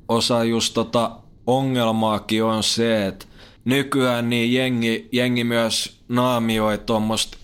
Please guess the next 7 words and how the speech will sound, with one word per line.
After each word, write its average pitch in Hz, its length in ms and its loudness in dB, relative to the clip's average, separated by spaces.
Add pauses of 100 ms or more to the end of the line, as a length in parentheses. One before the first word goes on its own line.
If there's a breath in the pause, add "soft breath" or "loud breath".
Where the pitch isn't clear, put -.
egoilua, 107 840 0
niin, 104 420 -2
niin 98 240 -2
tuommoiseen, 104 720 0
et, 98 220 -2 (300)
et 101 280 -2
oikeastaan 104 840 0